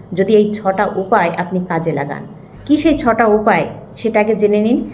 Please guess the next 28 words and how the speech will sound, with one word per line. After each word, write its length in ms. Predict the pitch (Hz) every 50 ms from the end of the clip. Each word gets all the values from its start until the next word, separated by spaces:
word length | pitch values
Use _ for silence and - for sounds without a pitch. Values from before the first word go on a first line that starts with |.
| - - - - -
আর 120 | 254 269 262 -
অবশ্যই 460 | 196 233 247 294 330 330 - 320 285 -
সেটা 200 | 277 254 254 214
জীবনে 360 | 180 175 190 180 196 190 185 185
কাজে 320 | 180 180 170 170 170 170
লাগান। 300 | 156 147 147 143 147 - - - - - -
দেখবেন 360 | 180 214 240 233 226 196 170 160 - - - - - - -
যে 200 | 180 180 240 285 294
আপনাকে 320 | 285 285 285 294 285 285 277
অবহেলা 380 | 240 220 240 294 277 269 262 262 -
করছে 340 | 220 226 220 - - 247 202 160 139 - -
সেই 220 | - - - 262 269
একদিন 280 | 269 262 240 240 247 233
আপনাকে 320 | 220 220 233 220 220 226
সম্মান 400 | 220 - 208 196 196 202 202 190 185 180
করবে, 280 | 170 156 - 156 - - - - - - -
আপনার 220 | 226 233 277 269 269
পেছন 240 | 285 285 - 320 311
পেছন 220 | 320 320 - 294 262 247
ঘুরবে 360 | 254 208 180 165 160 156 143 - - - - - - -
এবং 180 | 208 208 233 233
সে 140 | 233 233 254 226 190 180
নিজে 200 | 185 196 196 240 190
লজ্জিত 440 | 180 180 208 208 202 - 269 - 302
হবে 280 | 269 277 294 285 320 370 427 - - - -
এবং 180 | - 185 202 190 175
ঘৃণিত 440 | 160 - - 185 190 214 214 208 202 156
হবে। 320 | - 147 143 139 143